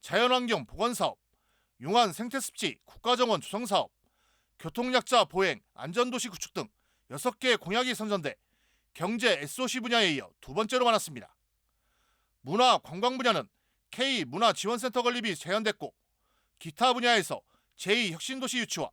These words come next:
대도시권 광역교통관리 특별법 개정이 선정됐습니다.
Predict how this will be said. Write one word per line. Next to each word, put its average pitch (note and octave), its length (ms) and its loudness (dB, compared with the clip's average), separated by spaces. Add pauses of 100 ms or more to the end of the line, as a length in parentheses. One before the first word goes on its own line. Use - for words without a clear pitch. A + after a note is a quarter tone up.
(540)
대도시권 G#3 760 0
광역교통관리 A#3 800 0
특별법 - 460 -2
개정이 E3 400 -4 (240)
선정됐습니다. G#3+ 680 -6